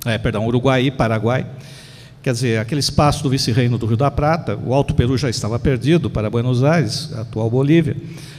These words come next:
mas porque para a poli-, para a elite,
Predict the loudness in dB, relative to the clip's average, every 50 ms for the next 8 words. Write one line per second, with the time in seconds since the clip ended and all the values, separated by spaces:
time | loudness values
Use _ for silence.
0 | -20 -20 -20 -10 -4 0 2 4 4 6 4 4 2 2 0 2 4 4 4 6
1 | 4 4 4 6 6 6 8 8 6 6 6 6 6 4 4 4 4 4 2 4
2 | 4 4 4 4 4 4 2 0 -2 0 0 0 0 -2 -4